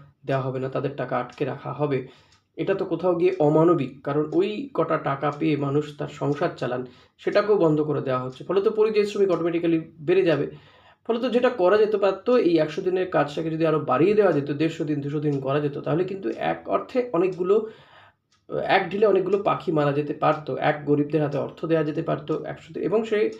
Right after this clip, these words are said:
রোজগার করে পেত, কোনো উপঢৌকন নয়, কোনো ভর্তুকি নয়, বা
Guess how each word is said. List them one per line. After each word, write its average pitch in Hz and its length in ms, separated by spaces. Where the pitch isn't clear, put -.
রোজগার 180 380
করে 185 200
পেত, 143 200
কোনো 165 300
উপঢৌকন 170 560
নয়, 147 220
কোনো 143 220
ভর্তুকি 156 500
নয়, 139 260
বা 147 560